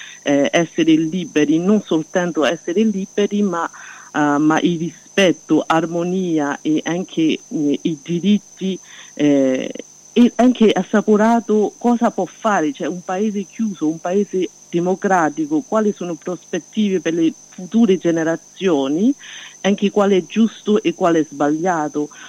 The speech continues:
Cioè, loro hanno sempre, diciamo, mh, governato con le, con la, eh, con le do-, do-, diciamo,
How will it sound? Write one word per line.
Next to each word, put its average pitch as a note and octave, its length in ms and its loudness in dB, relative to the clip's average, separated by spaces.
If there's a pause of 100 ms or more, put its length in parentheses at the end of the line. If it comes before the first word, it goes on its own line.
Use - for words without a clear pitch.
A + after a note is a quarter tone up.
(220)
Cioè, D#3+ 180 0
loro F3 280 2
hanno D#3 320 0
sempre, E3 560 -6
diciamo, D3 920 -2
mh, C#3 460 -4
governato D#3 920 0
con D3 200 -4
le, C3+ 300 -4
con C#3 220 -6
la, C3 280 -10 (460)
eh, C3 280 -2
con C#3+ 180 0
le C#3 200 2
do-, D3 200 0 (140)
do-, D#3+ 160 -4
diciamo, D3 540 0